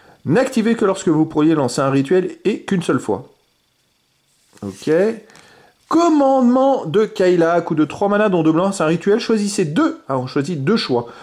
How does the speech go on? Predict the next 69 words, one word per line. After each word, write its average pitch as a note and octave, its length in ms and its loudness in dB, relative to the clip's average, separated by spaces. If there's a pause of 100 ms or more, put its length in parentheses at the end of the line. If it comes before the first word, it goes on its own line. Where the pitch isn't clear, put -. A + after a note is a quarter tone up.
Soit - 200 0
on G#3 120 4
crée - 180 -2
un B3 140 4
jeton A#3 200 -2
de G3+ 100 2
créature G3 360 0
artefact F3+ 400 -2
de F3 60 0
deux, F3 160 2
incolore D#3+ 340 0
construction, C#3+ 540 -4
soit G3 240 -2
on D#3+ 120 2
met, G#3 260 2 (300)
on D#3+ 100 0
met, G#3+ 180 2 (160)
mettez A#3+ 240 2
un A3+ 60 2
marqueur G3 300 -2
plus - 160 -4
un G#3+ 60 0
plus F#3+ 180 -4
un G3 60 -2
sur E3+ 160 -4
une D#3 60 -2
créature F#3+ 400 -2
que E3+ 80 0
vous C#3+ 100 -2
contrôlez. D3+ 480 -2
Elle B2+ 80 0
acquiert B2 220 0
la A2+ 100 0
double A3+ 200 0
initiative F3+ 440 -2
jusqu'à - 180 -2
la G#2 100 -2
fin G3 120 -2
du D#3 140 0
tour. D3+ 260 0 (920)
<clears throat> F#3+ 200 2
Soit F3+ 300 2
cherchez G#3 320 -2
dans G#3 80 0
votre F#3+ 180 0
bibliothèque F3+ 460 0
une D3 100 -6
carte E3+ 240 -2
de C#3+ 60 -6
pleine G3+ 240 -2
de E3 80 2
base, D#3+ 240 -2
révélez-la, D3+ 480 0
mettez-la D3+ 320 0
dans C#3+ 100 0
votre C#3 180 0
main, C#3+ 120 -2
puis A2+ 140 -8
mélangez, B2+ 360 0
soit F#3 180 0
vous D#3+ 120 0
gagnez C#3+ 200 0
deux D#3 120 2
points C3 140 -2
de C3+ 40 0
vie E3+ 80 2
et F#3 60 2
vous C#3 160 0
appliquez C#3 460 -2